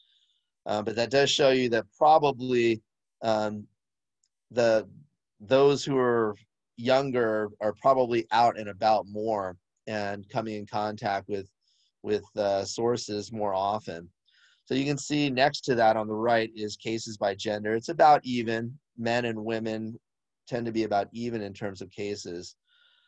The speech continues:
If you go to cases by ethnicity or race, um, you can see Asian is about ten percent, Caucasian is about, um,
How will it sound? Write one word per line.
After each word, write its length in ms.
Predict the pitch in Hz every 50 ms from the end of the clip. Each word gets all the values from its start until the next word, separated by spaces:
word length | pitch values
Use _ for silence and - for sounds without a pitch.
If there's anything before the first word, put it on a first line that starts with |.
| _ _ _ _
If 160 | - 107 - 131
you 80 | 131
go 200 | 123 147 147 143 139
to 260 | 139 - 131 120 117
cases 540 | - - 151 139 143 135 - - 135 117 -
by 320 | - 117 113 117 113 113
ethnicity 760 | 110 117 117 120 123 123 131 139 139 - - 127 107 113 113
or 160 | 110 107 104
race, 540 | 104 110 117 117 110 107 104 - - - - _ _ _ _ _ _ _ _ _ _ _ _ - - -
um, 560 | 117 113 110 107 107 107 104 104 101 104 107 -
you 120 | 131 135
can 140 | 139 156 143
see 580 | 120 - - 139 143 135 135 131 131 131 127 -
Asian 600 | 120 131 139 143 151 139 - 170 165 165 170 170
is 160 | 160 139 127
about 320 | 131 117 131 120 117 110 -
ten 220 | - 127 117 117
percent, 460 | 110 117 110 - - 117 110 113 107 - _
Caucasian 760 | 120 110 110 - - 123 120 123 123 123 120 127 127 127 123
is 160 | 117 110 104
about, 440 | 110 98 - - 107 104 107 104 - - _ _ _ _ _ _ _ _ _ _ _ _ _ _ _
um, 540 | - 113 107 101 101 98 98 95 98 95